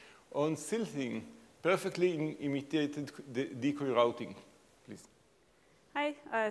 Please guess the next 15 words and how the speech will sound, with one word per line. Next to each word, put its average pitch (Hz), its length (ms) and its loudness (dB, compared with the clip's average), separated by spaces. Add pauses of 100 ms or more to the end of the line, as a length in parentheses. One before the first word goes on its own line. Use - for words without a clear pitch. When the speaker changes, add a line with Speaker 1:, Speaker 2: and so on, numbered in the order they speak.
Speaker 2:
thank 226 160 -2
you 240 100 0
for 226 100 -4
the 214 80 -2
introduction. 233 680 4 (420)
So 226 320 6
this 233 160 6
is 240 120 2
joint 233 300 6
work 220 240 8
with 220 160 4
my 202 220 4
supervisor, 202 680 2
Ian 196 320 2
Goldberg, 247 520 4